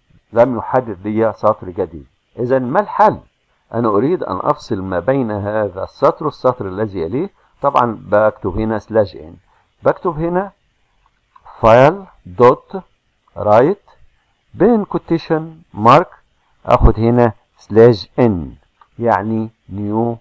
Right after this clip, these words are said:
line. نفتح كليك run، هنا باخد file dot write سلاش إن، أضغط run، نفذ، نفتح،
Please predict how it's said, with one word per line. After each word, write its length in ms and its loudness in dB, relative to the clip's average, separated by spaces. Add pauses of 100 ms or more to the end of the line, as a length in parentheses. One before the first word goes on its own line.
(160)
line. 380 2 (480)
نفتح 580 -6 (420)
كليك 280 -6
run، 200 2 (880)
هنا 320 -2 (280)
باخد 280 -2
file 240 2
dot 260 -8
write 240 0
سلاش 360 2
إن، 300 -10 (580)
أضغط 360 0
run، 180 2 (600)
نفذ، 520 -4 (260)
نفتح، 500 -8